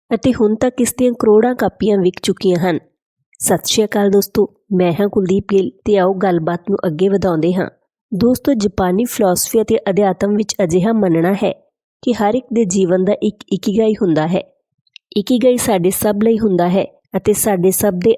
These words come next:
ਅੰਦਰ ਹੁੰਦਾ ਹੈ। ਕੁਝ ਲੋਕਾਂ ਨੂੰ ਆਪਣਾ ਇਕੀਗਾਈ ਮਿਲ ਜਾਂਦਾ ਹੈ ਅਤੇ ਕੁਝ ਲੋਕ ਇਸ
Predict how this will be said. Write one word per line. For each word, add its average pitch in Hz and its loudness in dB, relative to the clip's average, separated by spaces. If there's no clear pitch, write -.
ਅੰਦਰ 185 2
ਹੁੰਦਾ 170 0
ਹੈ। 175 -2
ਕੁਝ 247 0
ਲੋਕਾਂ 220 0
ਨੂੰ 202 2
ਆਪਣਾ 190 -2
ਇਕੀਗਾਈ 190 0
ਮਿਲ 180 2
ਜਾਂਦਾ 202 0
ਹੈ 190 -2
ਅਤੇ 226 -2
ਕੁਝ 254 -2
ਲੋਕ 180 -2
ਇਸ 226 -2